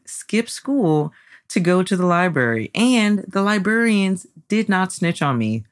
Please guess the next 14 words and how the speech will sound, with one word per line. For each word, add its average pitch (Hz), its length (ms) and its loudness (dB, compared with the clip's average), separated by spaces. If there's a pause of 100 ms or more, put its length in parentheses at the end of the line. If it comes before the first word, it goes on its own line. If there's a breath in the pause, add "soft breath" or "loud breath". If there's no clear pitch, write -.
(140)
Like, 233 500 -2
what? 415 680 -4
I 220 200 2
loved 226 560 0
the 165 100 2
library. 117 580 0
I 143 180 0
loved 139 420 0
just 180 200 -2
sitting 156 300 0
in 160 80 0
the 170 120 0
reading 131 300 2
room, 127 380 -2